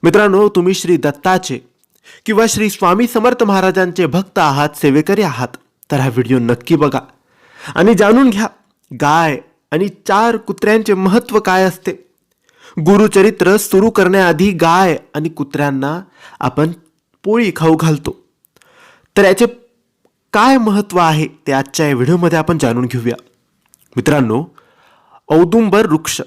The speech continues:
दत्ताच्या पाठीमागे असलेले औदुंबराचा वृक्ष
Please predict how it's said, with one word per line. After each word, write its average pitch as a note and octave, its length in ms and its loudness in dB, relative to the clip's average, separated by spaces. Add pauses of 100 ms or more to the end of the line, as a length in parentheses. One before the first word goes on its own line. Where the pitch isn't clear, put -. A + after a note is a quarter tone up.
(920)
दत्ताच्या G#3+ 480 0
पाठीमागे G#3 600 -2
असलेले E3 480 -4 (220)
औदुंबराचा F#3+ 880 0 (100)
वृक्ष D#3+ 380 -4